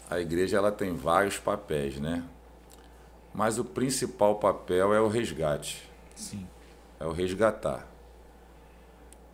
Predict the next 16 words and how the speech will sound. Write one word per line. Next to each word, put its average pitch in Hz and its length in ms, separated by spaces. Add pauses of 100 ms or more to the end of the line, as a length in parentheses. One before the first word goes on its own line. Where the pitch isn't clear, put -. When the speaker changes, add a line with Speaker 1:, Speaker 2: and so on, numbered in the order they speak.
Speaker 1:
E 95 160
é 107 40
algo 107 400
que 113 480 (2000)
a 87 120
gente 104 320
não 107 160
tá 107 120
tendo 107 380
muito 101 380
sucesso 98 720
nessa 95 340
área 90 380
aí 78 160
do 76 140
resgate. 76 800